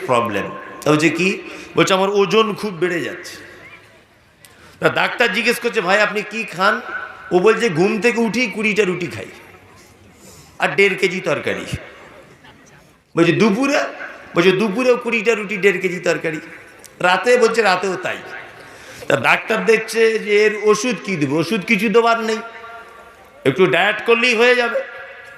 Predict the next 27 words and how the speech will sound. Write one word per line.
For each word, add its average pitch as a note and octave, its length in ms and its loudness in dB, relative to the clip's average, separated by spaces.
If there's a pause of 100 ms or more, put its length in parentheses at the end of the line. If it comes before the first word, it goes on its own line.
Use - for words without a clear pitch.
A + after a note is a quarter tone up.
কি D3 80 4
বললাম G3+ 260 4
বুঝলেন C4 260 2
না? - 100 -4 (260)
খাদ্য F#3 300 2
কমাতে B3 380 2
হবে। G#3+ 220 -6 (580)
তা E3+ 100 2
ডাক্তার A3+ 440 0
ইংরেজিতে B3 760 0
কাগজে A#3 360 4
লিখে A3+ 280 0
দিয়েছে, A#3+ 440 -4 (720)
সকালে G#3 520 0
দশটা G3 400 0
রুটি, G#3 320 -2 (960)
দুপুরে A#3 420 2
দশটা B3+ 380 2
রুটি, B3 320 -4 (640)
রাতে F#3 300 2
দশটা D3+ 320 0
রুটি। - 320 -4 (1200)
এক E3 200 -4
মাস F3 200 0
পরে E3 180 -2
দেখা C3+ 220 -2
করুন। F#2+ 320 -8